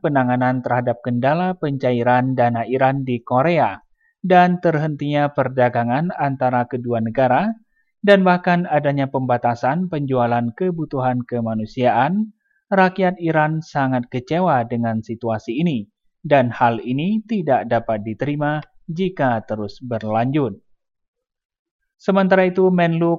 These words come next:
Korea Selatan mengatakan bahwa persoalan dalam hubungan bilateral kedua negara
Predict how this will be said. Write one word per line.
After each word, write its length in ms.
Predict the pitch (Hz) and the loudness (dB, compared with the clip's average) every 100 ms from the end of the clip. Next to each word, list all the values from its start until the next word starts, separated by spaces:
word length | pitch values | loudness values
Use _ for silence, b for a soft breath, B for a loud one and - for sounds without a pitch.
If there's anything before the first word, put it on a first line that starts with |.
| 165 | 2
Korea 400 | 151 151 147 143 | 2 4 4 2
Selatan 400 | - 139 139 139 | 2 2 2 0
mengatakan 640 | 131 123 127 135 143 170 | -2 0 -2 0 0 0
bahwa 160 | 143 135 | -2 -2
persoalan 640 | 123 - 120 123 127 127 | -4 0 0 2 2 2
dalam 240 | 120 117 117 | -2 -2 -4
hubungan 400 | 143 170 180 185 | -6 -4 -2 -2
bilateral 640 | 165 147 131 123 127 123 123 | -2 0 0 0 0 0 0
kedua 260 | 131 120 120 113 | -6 -4 -2 -2
negara 480 | 113 135 135 135 | 0 2 2 0